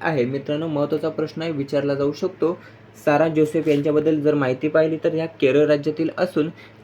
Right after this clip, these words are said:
त्यांना साहित्य अकादमी पुरस्कार दोन हजार तीन साली प्रदान करण्यात आला होता. कोणत्या कादंबरीसाठी? तर आल्हायुदे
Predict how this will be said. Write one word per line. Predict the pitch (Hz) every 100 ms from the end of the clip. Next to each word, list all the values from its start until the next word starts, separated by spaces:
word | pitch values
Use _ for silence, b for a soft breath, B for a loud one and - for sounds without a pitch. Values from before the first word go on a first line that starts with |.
| -
त्यांना | 160 160
साहित्य | 170 - 139 147 147
अकादमी | 156 156 160 156 160
पुरस्कार | 160 160 151 - 160 170 -
दोन | 127 139
हजार | 147 156 160
तीन | 156
साली | 151 160
प्रदान | 165 151 147 156
करण्यात | 151 147 147
आला | 156
होता. | 151 139
कोणत्या | 117 139 139 139
कादंबरीसाठी? | 156 151 147 156 151 160 - 170 165 131 - B B - 165
तर | 185 -
आल्हायुदे | 147 151 156 170 170 180 151 170